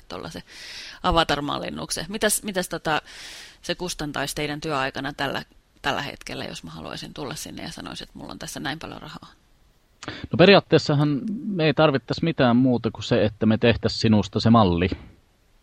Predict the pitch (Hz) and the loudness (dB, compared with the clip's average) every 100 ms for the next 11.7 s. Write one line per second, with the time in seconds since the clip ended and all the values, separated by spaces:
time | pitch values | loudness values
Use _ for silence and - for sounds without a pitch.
0 | - 95 98 - 135 113 104 98 98 90 | -8 -2 0 4 8 8 6 6 4 6
1 | 87 87 - 92 85 131 156 - - - | 4 2 2 2 4 4 2 2 -18 -14
2 | - 113 - 110 117 147 - 120 107 110 | 0 0 2 2 6 6 6 4 6 6
3 | 117 104 98 - 117 101 - 98 95 90 | 4 4 2 2 4 4 2 2 6 4
4 | - - 104 101 98 127 123 117 104 98 | 2 2 4 4 4 2 4 4 6 2
5 | - - 113 113 98 95 101 90 - 90 | 0 -2 -2 2 0 2 2 2 4 4
6 | 98 - 98 110 - 92 85 98 92 98 | 2 2 4 4 6 4 4 2 4 4
7 | 87 101 101 92 92 87 95 92 90 90 | 4 4 4 4 4 4 4 4 4 2
8 | 90 95 82 87 - 101 104 123 - 135 | 2 2 2 2 2 2 4 0 2 0
9 | - _ _ _ _ - 92 87 87 85 | 0 _ _ _ _ -6 0 2 2 0
10 | 90 92 85 - 92 80 95 87 - _ | 0 0 0 0 -2 0 2 0 -2 _
11 | - 95 135 131 127 135 | 0 2 8 8 8 6